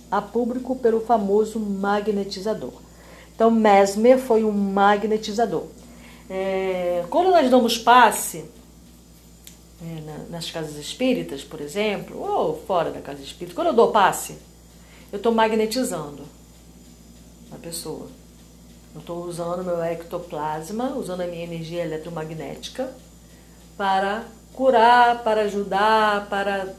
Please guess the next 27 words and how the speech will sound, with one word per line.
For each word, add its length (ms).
dar 300
paz, 720
para 320
trazer 220
tranquilidade, 800
e 60
mesmo 220
cura 280
física, 580
né, 400
mental, 720
pra 160
pessoa 440
a 40
quem 200
eu 140
estou 440
direcionando 920
o 120
passe. 640
É, 180
André 300
Luiz 360
foi 160
magnetizado 840
durante 460
um, 180